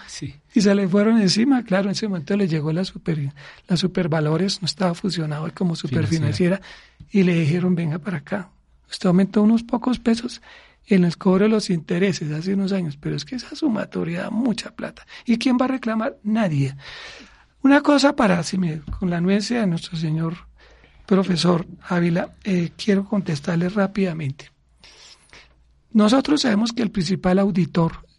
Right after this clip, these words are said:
Speaker 2: en cualquier mercado es el usuario.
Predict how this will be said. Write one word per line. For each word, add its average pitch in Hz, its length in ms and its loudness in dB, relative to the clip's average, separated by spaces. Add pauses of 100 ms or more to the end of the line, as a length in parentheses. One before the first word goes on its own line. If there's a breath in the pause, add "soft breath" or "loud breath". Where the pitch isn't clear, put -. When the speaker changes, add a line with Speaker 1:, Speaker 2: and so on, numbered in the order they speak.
(160)
Speaker 2:
en 190 180 4
cualquier 226 680 2
mercado 190 680 -2
es 190 180 2
el 190 140 4
usuario. 160 420 -2